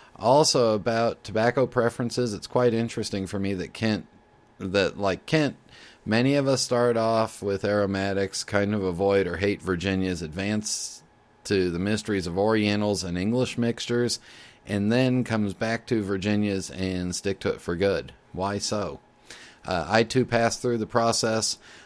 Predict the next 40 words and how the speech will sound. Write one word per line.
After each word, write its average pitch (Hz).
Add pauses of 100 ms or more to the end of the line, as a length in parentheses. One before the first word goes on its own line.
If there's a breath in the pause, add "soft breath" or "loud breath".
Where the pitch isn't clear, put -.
although 104
after 107
Virginias 110
I 95
fell 98
in 95
love 90
with 82
Burleys 92
too, 92
but 85
I 82
still 95
like 90
a 82
bit 87
of 85
everything." 104 (480 loud breath)
Now, 90
that 92
was 87
a 90
very 95
nice 92
initiative 90
indeed. 90
Who 113
are 123
the 113
lucky 107
five 110
ones? 87 (400 loud breath)
I 87
sure 117
missed 113
it, 123
but 90
I 85
tried 90
anyway. 78